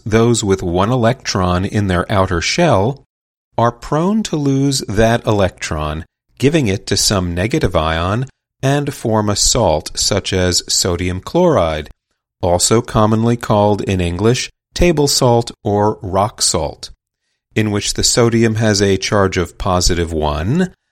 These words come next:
and the chlorine atom has a charge of negative one. This episode will talk something of the discovery of ions that do the opposite. It's a topic that's not discussed in basic chemistry classes,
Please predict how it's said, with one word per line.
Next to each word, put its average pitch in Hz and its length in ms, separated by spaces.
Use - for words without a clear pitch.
and 117 300
the 110 200
chlorine 151 520
atom 107 360
has 104 220
a 120 120
charge 87 440
of 120 220
negative 131 540
one. 80 460
This 190 200
episode 127 540
will 110 120
talk 107 320
something 135 480
of 113 140
the 113 80
discovery 107 600
of 98 120
ions 101 600
that 139 260
do 87 220
the 90 180
opposite. - 840
It's 123 180
a 131 60
topic 165 560
that's - 260
not 104 380
discussed - 580
in 104 220
basic 101 480
chemistry 147 480
classes, 85 720